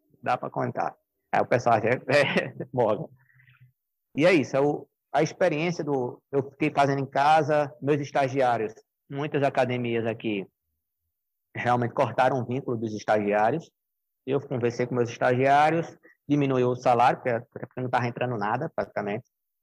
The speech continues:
E eu trabalho com plano recorrente, porém, a grande maioria dos meus clientes, nesse período de pandemia,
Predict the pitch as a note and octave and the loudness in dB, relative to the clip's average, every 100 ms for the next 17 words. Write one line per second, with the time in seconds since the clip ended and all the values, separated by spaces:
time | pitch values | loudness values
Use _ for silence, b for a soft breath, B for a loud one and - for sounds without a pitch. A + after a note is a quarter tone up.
0 | _ _ A#2+ A2 G#2+ - _ _ - C#3 | _ _ 2 4 2 -2 _ _ 2 4
1 | D3 C#3 D3 - D#3+ - D3 D#3 E3 F#3 | 6 4 4 0 -4 0 0 0 0 0
2 | D#3 A#2+ A2+ - C#3+ C3+ C3+ - B2 C#3+ | 0 -2 -6 -2 0 0 -2 -6 -2 0
3 | G3+ G3+ G3+ F#3 C#3 C3+ D3+ C#3+ C3 - | 0 0 0 0 0 -2 -4 -4 -6 -4
4 | C3+ A#2 A#2 - - B2+ - C3 B2 C3 | -4 -2 -4 -8 -6 -6 0 4 4 4
5 | B2 C3+ B2+ A#2 A2+ A#2+ | 0 -2 0 0 2 0